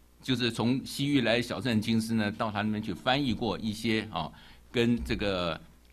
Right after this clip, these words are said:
阿比昙哦有关的这些经论哈。那所以中间他在看，在阅读的时候，因为我们刚开始接触佛法，那小乘跟大乘之间有时候观念搞不清楚呢，他就刚好，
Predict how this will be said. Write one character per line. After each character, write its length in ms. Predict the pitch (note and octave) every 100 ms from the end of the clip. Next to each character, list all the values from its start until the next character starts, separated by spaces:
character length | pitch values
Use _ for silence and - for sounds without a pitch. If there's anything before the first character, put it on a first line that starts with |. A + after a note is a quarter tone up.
| -
阿 100 | -
比 140 | C3 F#2+
昙 420 | - G#2 G2 C3 B2
哦 160 | F#2+
有 180 | G2 E2+
关 260 | E2+ B2 C#3+
的 120 | A#2
这 120 | G#2+
些 160 | G2 G2+
经 240 | - B2+
论 160 | C#3 F2
哈。 240 | D2+ D2 - - -
那 120 | -
所 160 | D3 F3+
以 80 | E3
中 160 | D#3
间 160 | D#3 D#3
他 180 | D3+ E3+
在 100 | D#3
看， 320 | - D#3 C3+
在 100 | -
阅 240 | D3 E3+ C#3
读 180 | A#2 A#2+
的 60 |
时 80 | A#2
候， 220 | A#2+ G#2+
因 80 | C3
为 40 |
我 60 | C#3
们 180 | G2+ A2+
刚 240 | C#3+ D3+
开 160 | C#3+ D3+
始 160 | G#2+
接 220 | F#2+ C3 C3
触 100 | B2+
佛 220 | A2 A2
法， 220 | G#2 C2+ - - -
那 100 | -
小 240 | F3 - G2+
乘 140 | D#3+
跟 140 | D3 D3
大 120 | D3+
乘 120 | D3
之 40 |
间 120 | C#3 C#3+
有 120 | A2
时 80 | B2+
候 120 | C#3+ - -
观 160 | D3+
念 160 | D#3 A#2+
搞 180 | A#2 D#2+
不 140 | G2 B2+
清 200 | C#3+ C#3+
楚 180 | G2
呢， 140 | E2+ F2+ G#2
他 160 | B2
就 160 | C#3+ D#3+
刚 200 | - E3
好， 200 | B2+